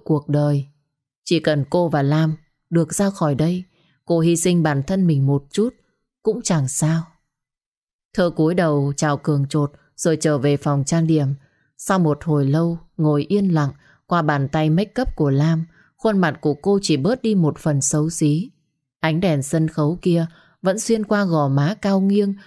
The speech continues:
và con mắt lồi to của cô, gây ra cảm giác kinh hãi cho người chiêm ngưỡng. Ngay lúc duyệt sân khấu, Vọc trông thấy và thở dài ngắn ngẩm.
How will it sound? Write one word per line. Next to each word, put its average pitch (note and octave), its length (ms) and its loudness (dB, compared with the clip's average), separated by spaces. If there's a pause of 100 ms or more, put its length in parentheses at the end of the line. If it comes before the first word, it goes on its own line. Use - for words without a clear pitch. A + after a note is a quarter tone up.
(160)
và D3 220 0
con F3 240 0
mắt B3+ 200 -4
lồi D3+ 340 0
to E3 200 0
của D3 180 -6
cô, E3 320 -4 (760)
gây E3 240 2
ra D#3+ 160 0
cảm C#3+ 300 -2
giác E3+ 260 -4
kinh F3 180 2
hãi G3 340 -2 (220)
cho G3 160 -2
người D3+ 280 2
chiêm F3+ 220 0
ngưỡng. F#3+ 380 0 (680)
Ngay E3+ 180 2
lúc A3 180 0
duyệt D3 220 0
sân D#3+ 240 0
khấu, D#3 380 -2 (380)
Vọc D#3+ 200 0
trông G#3+ 200 -2
thấy E3 240 0
và G#3+ 120 0
thở D#3 220 0
dài C#3+ 240 0
ngắn C#3+ 280 0
ngẩm. D#3 260 0